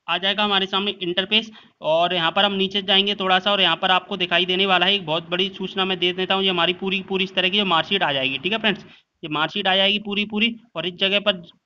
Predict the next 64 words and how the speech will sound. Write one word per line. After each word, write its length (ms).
इस 100
जगह 220
पर 320
जो 180
डाउनलोड 380
स्कोर 220
कार्ड 180
लिखा 160
है, 60
यहाँ 120
पर 140
आप 180
जो 180
स्कोर 220
कार्ड 160
है 40
अपना 160
डाउनलोड 300
कर 100
सकते 220
हैं। 40
ये 60
अपना 220
जो 100
पूरी 260
ओरिजिनल 360
मार्कशीट 340
आ 160
चुकी 180
है 60
फ्रेंड्स। 200
अब 100
मैं 140
यहाँ 140
पर 140
आपको 240
दिखा 240
देता 200
हूँ 160
ये 100
मार्क्स 320
हैं 60
वो 100
कैसे 240
चेक 200
करना 180
है। 120
तो 60
फ्रेंड्स, 280
आपके 280
यहाँ 180
पर 120
दिखाई 260
दे 100
रहा 100
होगा 140
पास, 260
इसमें 240
पास 280
है, 100
पास, 420
पास, 300
और 80
जिस 120